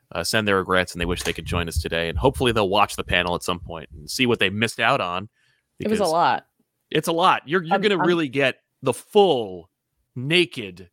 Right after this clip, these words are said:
Speaker 1: details on how this channel is run.
Speaker 2: Oh,
Speaker 1: And, uh,
Speaker 2: details. Yeah, yeah, yeah.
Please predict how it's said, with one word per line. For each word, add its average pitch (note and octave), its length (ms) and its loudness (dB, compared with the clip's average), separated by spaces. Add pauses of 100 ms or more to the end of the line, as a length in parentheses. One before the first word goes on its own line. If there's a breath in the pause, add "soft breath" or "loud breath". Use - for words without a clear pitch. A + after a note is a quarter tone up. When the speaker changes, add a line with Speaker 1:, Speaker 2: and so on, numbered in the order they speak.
(840)
Speaker 1:
details G#2 840 2
on A#2 180 4
how C3+ 380 2
this C3 180 -2
channel B2 300 2
is F#2+ 140 -4
run. A#2+ 440 0 (320 soft breath)
Speaker 2:
Oh, G#3+ 80 0
Speaker 1:
And, E3 80 2
uh, A2+ 40 -2
Speaker 2:
details. F#3 440 -2
Yeah, F3 140 4
yeah, D#3+ 120 2
yeah. C#3 140 -2